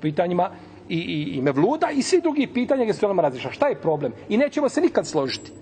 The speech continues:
Zato što se ulema razišla i nakon toga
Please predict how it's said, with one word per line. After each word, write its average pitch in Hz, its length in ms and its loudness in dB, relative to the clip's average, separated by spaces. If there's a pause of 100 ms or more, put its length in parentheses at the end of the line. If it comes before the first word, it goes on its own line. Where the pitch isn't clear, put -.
(220)
Zato 202 220 2
što - 120 0
se 220 140 2
ulema 240 280 2
razišla 254 460 0 (3250)
i 190 100 0
nakon 208 280 -2
toga 185 340 -2